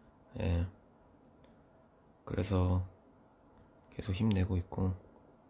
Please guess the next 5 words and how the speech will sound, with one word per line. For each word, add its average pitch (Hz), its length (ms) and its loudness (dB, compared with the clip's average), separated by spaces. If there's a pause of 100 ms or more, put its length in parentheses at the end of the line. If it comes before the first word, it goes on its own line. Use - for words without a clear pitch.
(2000)
음, 92 400 -2 (1800)
머리 104 280 4
자른 104 300 4
거 110 80 6
맞나요? 92 640 4